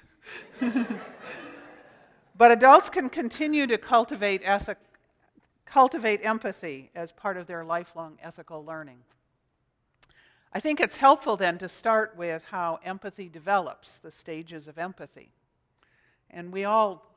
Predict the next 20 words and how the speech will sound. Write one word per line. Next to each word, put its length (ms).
go 180
through 280
these. 400
First, 360
and 120
at 80
the 80
very 320
core, 480
there 240
is 240
involuntary 1040
empathy, 520
empathy 520
that 180
we 140
feel 360
without 460
even 300
trying. 460